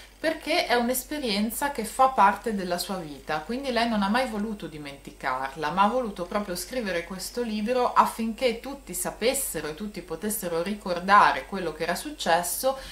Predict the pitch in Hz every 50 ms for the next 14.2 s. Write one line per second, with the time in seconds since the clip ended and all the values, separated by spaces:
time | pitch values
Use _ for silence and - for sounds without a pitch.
0 | - - - - 254 254 269 302 302 - - - - 233 226 202 - - 220 233
1 | 233 208 196 202 - 202 202 214 254 262 240 202 175 175 180 196 208 226 226 226
2 | 220 202 233 247 - - - - 190 196 196 - 233 240 220 185 175 170 - -
3 | 202 196 196 202 208 214 208 202 190 180 180 185 - - - 147 - - 151 151
4 | 143 131 127 127 127 139 139 139 - - - - - - - - - 226 233 240
5 | 254 269 277 269 - 247 254 269 285 - 240 214 214 - 202 196 196 247 233 220
6 | 202 185 175 185 202 214 220 196 180 175 185 214 233 233 - - 196 165 160 160
7 | 175 185 - 220 208 185 170 165 170 175 180 180 - 208 208 208 208 - - -
8 | 156 151 151 156 170 175 - 202 190 170 147 151 - 175 180 208 208 208 - -
9 | - 175 156 147 151 151 175 202 214 208 175 156 156 165 170 170 175 - - -
10 | - 151 151 - - 147 147 - - 151 143 147 135 127 120 117 120 135 - -
11 | 165 165 - 170 170 185 190 208 202 - - 165 196 190 190 175 165 - - 170
12 | 170 170 156 156 151 - 170 165 160 - - - 160 160 156 160 156 156 156 147
13 | 143 - 165 156 - 156 139 139 139 147 127 123 113 107 101 110 - - - -
14 | - 101 - -